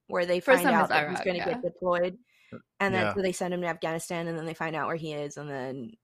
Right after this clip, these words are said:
Speaker 1: he leaves again, and then he's like, "I'm gonna be a helic-," right? So each time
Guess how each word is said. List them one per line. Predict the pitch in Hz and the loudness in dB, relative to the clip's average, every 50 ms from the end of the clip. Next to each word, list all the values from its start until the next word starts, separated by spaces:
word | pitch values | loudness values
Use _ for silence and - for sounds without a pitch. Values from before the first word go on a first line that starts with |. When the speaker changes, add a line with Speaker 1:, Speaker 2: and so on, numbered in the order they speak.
| _ _ _ _ | _ _ _ _
Speaker 1:
he | _ - 180 165 | _ -10 -10 -8
leaves | 160 175 165 160 156 156 | -6 -4 -6 -6 -6 -6
again, | 160 151 151 147 147 151 151 151 151 | -6 -6 -6 -4 -4 -4 -6 -6 -8
and | 143 151 147 | -8 -8 -8
then | 143 156 | -8 -8
he's | 160 160 156 | -10 -8 -10
like, | 135 127 139 | -8 -6 -4
"I'm | 147 165 | -4 -4
gonna | 156 165 156 | -4 -6 -4
be | 165 160 | -4 -6
a | 160 165 | -6 -6
helic-," | 151 156 147 - - - - - - - - | -6 -6 -8 -8 -12 -18 -20 -20 -8 4 6
right? | 226 220 214 - - - | 6 6 6 2 -6 -8
So | - - 262 - | -4 -4 -2 0
each | 285 311 339 - - - - | 0 0 0 0 -2 -6 -6
time | - - 226 220 226 214 190 175 185 | 0 2 4 6 6 4 4 0 -2